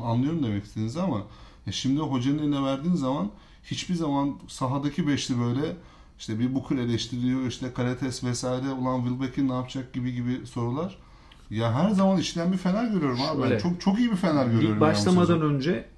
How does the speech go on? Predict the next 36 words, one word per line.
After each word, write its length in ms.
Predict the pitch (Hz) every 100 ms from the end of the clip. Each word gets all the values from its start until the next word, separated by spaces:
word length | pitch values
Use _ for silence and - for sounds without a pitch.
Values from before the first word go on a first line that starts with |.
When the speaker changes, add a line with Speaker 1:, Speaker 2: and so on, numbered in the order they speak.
| -
Speaker 2:
bütçe 480 | 156 - 156 135 131
belli. 380 | 117 139 185 185 - - - 135
Diyor, 200 | 135 160 160 -
diyor 160 | 160 165
ki 120 | 123
adam, 200 | 104 95 -
"Kalates'i 480 | 143 143 139 104 98
alacağım 260 | 92 90 101 - - -
ve 220 | 147 - - - - -
en 140 | 156
ba-, 160 | 156 147 -
baba 240 | 131 127
parayı 200 | 131 147
ona 140 | 147 131
vereceğim." 340 | 110 95 92 - - - -
Şimdi 220 | - 123 147
bu 40 |
soru 220 | - 151
işareti. 260 | 147 117 107
Daha 120 | 135
lig 160 | 139 139 143
oynanmadı. 520 | 131 131 117 98 90 104
Benim 180 | 131 127
için 120 | 131
soru 220 | 151 131
işareti. 340 | 123 101 90 -
Abi 300 | 131 123 101 -
şut 240 | - 139 -
zaafı 320 | 131 117 131
bilmem 360 | 120 113 104 95
ne. 40 | 87 - - - - - -
Wilbeck'ını 380 | 139 165 151 147
alacağım. 300 | 127 120 156 180 - - - -
Abi 160 | 131
Maccabi'deki 480 | 135 131 156 151 143
Wilbeck'ın 440 | 151 147 139 170